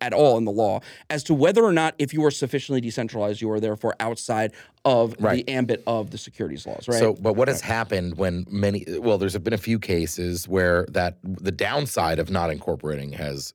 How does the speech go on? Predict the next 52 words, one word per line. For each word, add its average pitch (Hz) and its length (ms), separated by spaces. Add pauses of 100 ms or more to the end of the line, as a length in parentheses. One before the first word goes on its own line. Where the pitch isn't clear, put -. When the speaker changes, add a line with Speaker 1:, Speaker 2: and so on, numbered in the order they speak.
Speaker 2:
exposed 64 420
itself. - 300
Speaker 1:
Yes. 92 340 (220)
Speaker 2:
So - 100
there's 92 80
one, 123 160
I 110 60
think, 101 160
in 92 40
particular, 85 420
uki 101 300
dao, 78 300
Speaker 1:
Yes. 73 80
Speaker 2:
the 80 60
C 95 240
F 87 80
T 92 100
C 92 220
case 73 340
against 76 260
Speaker 1:
Yes. 85 80
Speaker 2:
uki 80 140
dao. 73 160 (300)
So 117 100
what, 123 200
what 147 200
happens 123 460
sometimes 92 440
if 73 80
you 87 60
don't 95 200
have 90 120
that 80 160
liability 80 440
shield? - 340
Speaker 1:
So, 214 180
so - 300
Speaker 2:
How 110 100
Speaker 1:
if 117 60
Speaker 2:
are - 20
they 117 60
Speaker 1:
you, 113 60
Speaker 2:
being 104 180
considered? 87 380
Speaker 1:
so 226 140
if 175 140
you 233 400
are 254 220
a 214 100
holder 131 540
of 127 200
tokens - 680